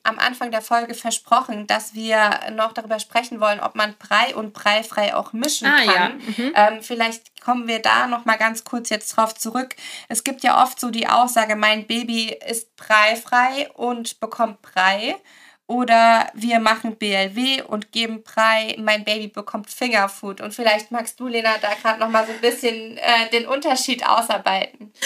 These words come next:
Speaker 2: Genau, also wir verstehen breifrei als unsere Form des Baby-led Weanings. Also sprich, dass das Baby sich selbstständig füttert.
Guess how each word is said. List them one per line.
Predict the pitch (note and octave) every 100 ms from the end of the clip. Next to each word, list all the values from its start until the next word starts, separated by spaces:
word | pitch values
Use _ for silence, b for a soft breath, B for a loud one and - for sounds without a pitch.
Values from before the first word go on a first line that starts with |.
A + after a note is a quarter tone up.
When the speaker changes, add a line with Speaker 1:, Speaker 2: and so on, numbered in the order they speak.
| B B B B
Speaker 2:
Genau, | - G#3+ G3+
also | F#3+ A3 A3+
wir | C4+ D#4
verstehen | D4 C4+ C4 B3+ A#3
breifrei | - G3+ A#3 D4+ - C#4+ C#4+ -
als | G#3+ A3
unsere | - C#4+ D4+ - C#4
Form | - B3 B3 B3+ C4
des | A3+ - - -
Baby-led | A3+ A3+ G#3+ F#3+ F3+
Weanings. | F3 G#3 A#3+ C#4+ F#4+ -
Also | - G3+ G#3+
sprich, | - C4+ C4+ -
dass | A#3 A#3
das | A3 -
Baby | A#3+ B3+ C4+
sich | A3+ B3 -
selbstständig | - A3+ A#3 - - A#3+ A#3+ B3+
füttert. | - - B3+ B3 E3 D#3+ -